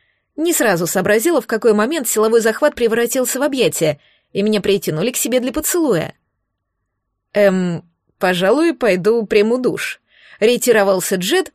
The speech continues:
на исчезновение которого мы не обратили внимания. Вчера перед сном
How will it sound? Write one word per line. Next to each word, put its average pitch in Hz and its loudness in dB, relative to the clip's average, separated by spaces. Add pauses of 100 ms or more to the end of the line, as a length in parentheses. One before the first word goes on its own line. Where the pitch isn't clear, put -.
(120)
на 233 -2
исчезновение 196 0
которого 262 0
мы 247 -4
не 302 -4
обратили 202 0
внимания. 196 -2 (920)
Вчера 294 2
перед 262 -2
сном 220 -2